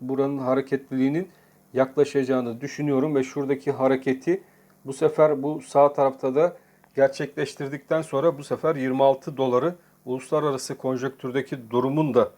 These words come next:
etkili olmasıyla birlikte kırıp otuz beş dolarlar seviyesine doğru gümüşün ons tarafında hareketliliğin devam edeceğini düşünüyorum. E, gümüş gram, gümüş T L takip eden sevgili dostlarımız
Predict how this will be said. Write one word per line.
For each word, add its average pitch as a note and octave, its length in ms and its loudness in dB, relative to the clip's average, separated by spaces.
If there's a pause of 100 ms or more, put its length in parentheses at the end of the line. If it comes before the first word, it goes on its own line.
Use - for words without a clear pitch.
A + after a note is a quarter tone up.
(320)
etkili C#3 380 -4
olmasıyla C3 640 0
birlikte C#3+ 540 -2 (460)
kırıp F3+ 380 2 (120)
otuz C#3 340 -8
beş D#3 220 -2
dolarlar C3+ 400 4
seviyesine B2 640 -4 (240)
doğru C3+ 420 0 (460)
gümüşün C#3+ 580 -2 (580)
ons D#3+ 340 0
tarafında C#3 640 2 (300)
hareketliliğin C#3+ 800 -2
devam D3 300 2
edeceğini C3+ 440 -4
düşünüyorum. C#3 480 -4 (500)
E, C#3 240 2
gümüş D#3 680 -4 (360)
gram, D3 400 4 (240)
gümüş D3+ 280 -8
T D#3 240 -2
L E3+ 120 0
takip D#3 340 2
eden D#3 140 0
sevgili D3+ 440 -4
dostlarımız C#3 600 -2